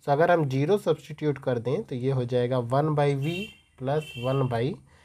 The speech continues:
U, or we can say, we can get one by V is equal to one by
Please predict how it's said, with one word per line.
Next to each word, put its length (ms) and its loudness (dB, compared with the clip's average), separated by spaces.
U, 220 -6
or 220 8
we 180 -2
can 180 0
say, 160 0
we 300 -4
can 220 4
get 260 2
one 460 6
by 180 4
V 200 -4
is 120 -8
equal 380 -4
to 80 -2
one 440 4
by 240 2